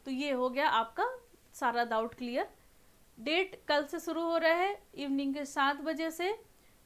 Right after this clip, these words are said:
कौन से एग्जाम, ए, कौन सा सब्जेक्ट है? तो झारखंड जीके है, थर्टी टेस्ट होंगे, क्वेश्चन, एक टेस्ट में सौ क्वेश्चन होंगे,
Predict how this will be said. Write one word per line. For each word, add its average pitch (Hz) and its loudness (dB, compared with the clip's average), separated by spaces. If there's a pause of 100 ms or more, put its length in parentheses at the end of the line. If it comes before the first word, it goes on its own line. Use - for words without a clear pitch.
(440)
कौन 302 0
से 330 -4
एग्जाम, 311 -2
ए, 285 -6
कौन 320 0
सा 330 -6
सब्जेक्ट 320 -2
है? 466 0
तो 339 -6
झारखंड 277 -2
जीके 294 -4
है, 349 -2 (600)
थर्टी 285 0
टेस्ट 330 -2
होंगे, 311 0
क्वेश्चन, 294 -4
एक 285 -6
टेस्ट 302 -6
में 294 -6
सौ 277 -6
क्वेश्चन 294 -4
होंगे, 294 -4